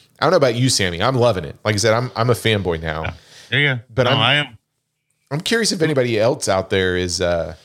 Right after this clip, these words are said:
Speaker 1: is experiencing it the same way we are.
Speaker 2: Yeah. My son and I are excited for the Netflix show. Uh, he doesn't really wanna watch, I don't know why he doesn't really wanna watch this. We're watching What If, though.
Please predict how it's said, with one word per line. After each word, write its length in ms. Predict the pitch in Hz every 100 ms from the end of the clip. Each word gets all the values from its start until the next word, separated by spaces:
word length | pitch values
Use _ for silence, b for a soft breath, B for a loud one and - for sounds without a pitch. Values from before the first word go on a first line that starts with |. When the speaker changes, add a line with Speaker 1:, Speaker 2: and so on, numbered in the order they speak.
| b b -
Speaker 1:
is 240 | 104 95
experiencing 580 | 95 - 107 98 98 95
it 40 | 90
the 20 | -
same 160 | 95
way 100 | 90
we 180 | 85 80
are. 160 | 80 - _ _ _ _ _
Speaker 2:
Yeah. 200 | 90 85 - _ _ -
My 60 | 117
son 220 | 139 147
and 100 | 135
I 140 | 117
are 20 |
excited 420 | 110 - 110 113 110
for 60 |
the 80 | 107
Netflix 400 | 104 113 - 87
show. 280 | - 82 80 92 -
Uh, 400 | 90 85 82 80 - _ _ _ _ _ _ _ _ _ 120
he 80 |
doesn't 200 | 131 143
really 140 | 127 113
wanna 140 | 107
watch, 260 | 107 127 -
I 80 | 127
don't 120 | 147
know 60 |
why 220 | 127 120 104
he 60 |
doesn't 200 | 104 95
really 140 | 101 95
wanna 100 | 92
watch 240 | 92 -
this. 180 | 87 101
We're 60 |
watching 400 | 120 110 - 92
What 160 | 87 85
If, 200 | 87 -
though. 240 | 82 80